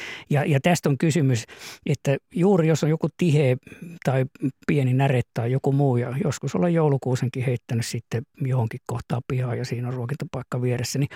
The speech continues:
houkutteli se pelkkä jou-, joulukuusen raasku sitten siihen kohtaan lintuja ihan taas eri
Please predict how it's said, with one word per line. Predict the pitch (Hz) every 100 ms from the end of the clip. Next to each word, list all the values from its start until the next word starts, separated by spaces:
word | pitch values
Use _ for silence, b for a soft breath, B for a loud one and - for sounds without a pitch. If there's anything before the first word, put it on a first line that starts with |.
| B
houkutteli | 214 156 131 - 208
se | 180
pelkkä | - 170 - 151
jou-, | 151 139 156 139 151 160
joulukuusen | 156 143 120 131 127 131
raasku | 117 104 -
sitten | 123 - - - B B
siihen | 143 123 110
kohtaan | - 107 117 113
lintuja | 117 117 120 120
ihan | 139 139 131
taas | 117 120
eri | 113